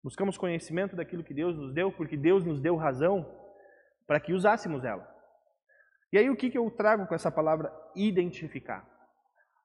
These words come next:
Nesse ponto, eu quero que a gente identifique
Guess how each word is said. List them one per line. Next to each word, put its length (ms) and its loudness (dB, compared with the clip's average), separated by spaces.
Nesse 400 0
ponto, 320 -4
eu 100 -2
quero 240 -2
que 80 -4
a 60 -2
gente 280 -6
identifique 960 -8